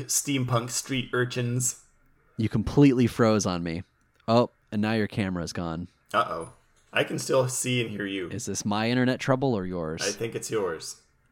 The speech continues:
Speaker 2: Oh, there we go. I can, I can see you now.
Speaker 1: Okay, I could see and hear you the whole time.
Speaker 2: Oh, okay. Well, you disappeared there for a second. What were you gonna say?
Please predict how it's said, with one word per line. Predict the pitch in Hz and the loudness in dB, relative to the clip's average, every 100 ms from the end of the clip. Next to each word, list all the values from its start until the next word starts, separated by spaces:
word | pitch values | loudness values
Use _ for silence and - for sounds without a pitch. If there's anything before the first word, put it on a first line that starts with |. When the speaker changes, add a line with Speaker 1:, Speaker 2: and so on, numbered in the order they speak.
| _ _ _ _ _ _ - | _ _ _ _ _ _ 0
Speaker 2:
Oh, | 120 127 | 0 2
there | - 123 | 2 4
we | 98 | 4
go. | 101 | 2
I | 104 | 2
can, | 107 110 | 0 -2
I | 107 | -4
can | 110 101 | -4 -2
see | 139 | 2
you | 135 | 4
now. | 139 117 101 | 4 4 4
Speaker 1:
Okay, | 139 123 90 82 | 2 0 -4 -2
I | 104 143 - - _ - | 0 0 -2 -18 _ -6
could | 135 127 | -4 -2
see | - 127 | -2 0
and | 117 | -2
hear | 113 117 | -4 -4
you | 110 113 | -4 -6
the | 98 | -6
whole | 92 85 | -4 -6
time. | 87 67 60 _ _ _ _ _ _ - | -6 -10 -12 _ _ _ _ _ _ -2
Speaker 2:
Oh, | 226 196 | 6 8
okay. | 202 104 95 | 8 4 0
Well, | - 196 | 0 2
you | 185 | 4
disappeared | 156 135 - - 101 | 2 0 -2 0 -2
there | 95 95 | -2 -2
for | 107 | -2
a | |
second. | 95 98 95 | -2 -4 -2
What | 107 | 0
were | 147 | 2
you | 143 | 2
gonna | 151 | 2
say? | 151 185 | 0 -2